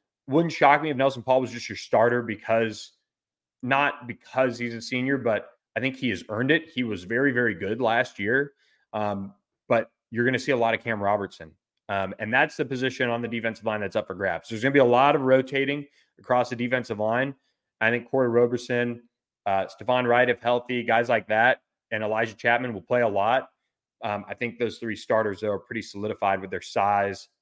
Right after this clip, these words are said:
athleticism, all those things. The edge rush, rusher spot is still up for grabs. So that's kind of the rundown on where I see a lot of the position battles. We'll have a lot more fall camp coverage for you guys as it winds down.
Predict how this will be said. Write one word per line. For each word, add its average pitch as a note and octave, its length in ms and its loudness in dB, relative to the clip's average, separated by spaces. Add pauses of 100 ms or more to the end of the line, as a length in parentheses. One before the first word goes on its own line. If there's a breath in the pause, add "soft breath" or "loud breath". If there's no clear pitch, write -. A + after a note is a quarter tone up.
(100)
athleticism, G2 560 -6
all G2+ 140 -2
those F#2 240 -8
things. G#2 440 -8 (800)
The G#2+ 140 -6
edge A2 180 4
rush, G2+ 300 0 (180)
rusher G2+ 300 -4
spot F2+ 380 -2 (420)
is F2 140 -10
still F2+ 300 -6
up F2 140 -8
for E2+ 80 -16
grabs. D#2+ 440 -10
So E2+ 340 -4 (640 loud breath)
that's C#3+ 160 2
kind B3+ 100 10
of B3+ 60 8
the G#3+ 80 10
rundown E3 420 6
on C#3 160 2
where D3+ 160 8
I D3 100 8
see D#3 200 -2
a D3 80 6
lot C#3 180 6
of C#3+ 60 4
the C3 60 -6
position C#3 460 -2
battles. C#3 460 6
We'll C3+ 140 6
have C3+ 100 6
a B2+ 40 4
lot B2 320 0
more B2 180 0
fall B2 260 2
camp A#2+ 300 -6
coverage B2 340 -4
for B2+ 100 -6
you A#2+ 100 -4
guys B2 260 0
as G#2+ 80 -8
it A#2 100 -4
winds D3+ 400 0
down. D3+ 460 0